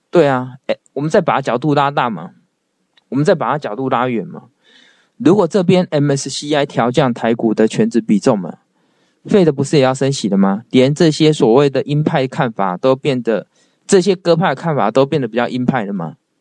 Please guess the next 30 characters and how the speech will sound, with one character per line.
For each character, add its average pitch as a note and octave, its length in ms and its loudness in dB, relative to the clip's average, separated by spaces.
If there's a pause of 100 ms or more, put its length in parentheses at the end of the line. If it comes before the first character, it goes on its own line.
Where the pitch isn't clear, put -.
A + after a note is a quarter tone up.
(120)
好， B2 200 0
升 E3 240 0
息 C#3+ 160 -6
几 C3+ 160 -6
率 C#3 120 2
越 C3+ 180 4
来 G2+ 60 2
越 A2 100 2
高 G#2+ 220 -2
嘛。 F#2 220 -8 (1200)
那 G#3+ 200 0
为 A#3+ 140 4
什 D#3 140 -8
么 C3+ 100 -4
这 F#3 140 2
边 F3+ 180 2
跌 D3+ 180 2
破 D#3+ 280 2
葛 C3+ 240 0
兰 B2 120 -2
碧 D3 160 0
大 D#3 200 0
大 D3+ 120 0
法 A2 200 -2
则 A2 160 0
之 C3+ 180 0
后 C3+ 160 4
的 A2+ 180 2
季 D3 240 -2
线， A2+ 320 -2